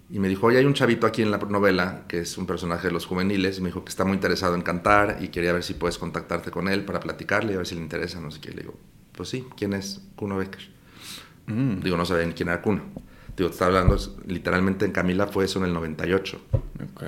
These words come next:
Speaker 2: Sí, él iba empezando totalmente,
Speaker 1: Digo,
Speaker 2: ¿no?
Speaker 1: ya llevaba como tres novelas, pero, o sea, finalmente sí estaba como empezando. Me senté con él, me cayó increíble. Él había estudiado, eh, violín en el Mozarteum en Salzburgo.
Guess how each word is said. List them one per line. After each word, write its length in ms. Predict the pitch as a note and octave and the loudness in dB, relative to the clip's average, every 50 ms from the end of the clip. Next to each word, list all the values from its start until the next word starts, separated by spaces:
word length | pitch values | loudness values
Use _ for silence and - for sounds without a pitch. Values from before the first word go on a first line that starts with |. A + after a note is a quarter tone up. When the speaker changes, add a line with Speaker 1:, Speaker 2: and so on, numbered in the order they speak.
| E2 - - | -10 -10 -6
Speaker 2:
Sí, 200 | - - C#3 B2 | -2 2 4 6
él 100 | G#2 G2+ | 8 8
iba 200 | G2 F#2+ G2 G2 | 8 8 8 8
empezando 560 | G2 G2 G2 G2 G2 - G2+ G2 G2 F#2+ F#2 | 6 4 4 2 0 2 4 4 4 4 2
totalmente, 520 | - - - - F2+ F2+ F2+ F#2 F2+ - - | -2 -6 -4 -2 -2 0 0 -2 -2 -2 2
Speaker 1:
Digo, 120 | G#2+ G#2 | 4 8
Speaker 2:
¿no? 40 | G2 | 8
Speaker 1:
ya 80 | G#2 A2+ | 10 10
llevaba 120 | B2 B2 | 10 10
como 180 | A#2+ G2+ F#2 F2+ | 8 6 4 4
tres 180 | G2 G2 F#2+ | 2 2 2
novelas, 360 | G#2 G2 F#2 F#2 G2 G#2 - | 2 2 2 2 2 0 0
pero, 160 | - F2 E2 D#2+ | -2 -2 -2 -2
o 40 | |
sea, 140 | D#2+ - F2+ | -2 -4 -6
finalmente 500 | - - F#2+ E2 E2+ F2 F#2 F#2+ F#2+ G2 | -4 -4 -4 -2 0 0 0 -2 -2 -4
sí 120 | E2+ F2 E2+ | -6 -8 -8
estaba 240 | - - F2 E2+ E2 | -6 -6 -6 -6 -6
como 140 | - E2+ E2 | -6 -8 -8
empezando. 360 | D#2 E2 E2 G2+ G2 F2+ - - - | -8 -6 -4 -4 -4 -4 -6 -8 -6
Me 100 | F#2+ G2+ | -4 -2
senté 300 | F2 G2+ G2 F#2+ A#2+ A#2+ | 0 0 2 2 2 4
con 160 | - C3+ B2 | 6 6 8
él, 100 | A#2+ A#2+ | 8 8
me 80 | A#2 G#2+ | 6 6
cayó 180 | F2+ F2+ F#2 F#2+ | 4 4 4 4
increíble. 760 | G2+ F#2+ - G#2+ F#2+ F#2+ F#2+ G2 G2 F#2+ F#2+ G#2+ C#3+ - - - - - - - - - - - - - - - - - - | 2 2 4 4 6 6 6 6 4 4 4 2 2 -2 -4 -10 -16 -18 -20 -20 -20 -20 -20 -20 -20 -20 -20 -20 -20 -8 -2
Él 160 | - G#2+ G#2 | 2 6 8
había 120 | G#2 G#2 G#2 | 8 8 8
estudiado, 760 | G2+ - G#2+ G2+ G2 F#2+ F#2+ F#2+ F#2+ F#2 F2 E2+ E2 E2 - D2+ - - - - D#2+ E2 | 8 6 4 6 6 6 6 6 6 6 4 2 0 -4 -6 -8 -10 -12 -12 -12 -10 -8
eh, 300 | - D#2+ E2 E2 E2 E2 F2 | -6 -6 -4 -4 -4 -2 2
violín 400 | F#2+ F#2 F2+ F2+ F#2+ F#2+ F#2+ F#2+ | 2 4 4 4 4 4 4 4
en 80 | F#2 F#2 | 2 2
el 100 | F2 F2 | 2 0
Mozarteum 560 | F2 E2+ - E2 E2+ - F2+ F2+ F2+ F2+ F2+ | 0 0 0 -2 0 0 2 2 2 2 2
en 320 | E2+ E2 E2 D#2+ D#2 D#2 | 0 -2 -4 -6 -6 -6
Salzburgo. 800 | D2+ - F2 E2+ F2 F2+ G2+ G#2+ G2+ F#2+ F#2+ G2+ G#2 G#2 - | -4 -4 -4 -2 -2 0 2 2 2 2 2 0 -2 -4 -6